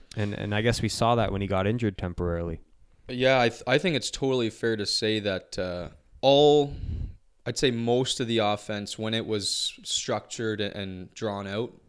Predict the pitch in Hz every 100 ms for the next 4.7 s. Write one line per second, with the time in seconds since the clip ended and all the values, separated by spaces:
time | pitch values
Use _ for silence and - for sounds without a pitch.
0 | _ - 98 104 101 98 107 92 82 -
1 | - - - 113 110 107 127 143 143 156
2 | 160 123 151 127 139 135 131 - 117 107
3 | 107 107 - 107 135 131 135 131 - 131
4 | - 127 120 - 110 113 -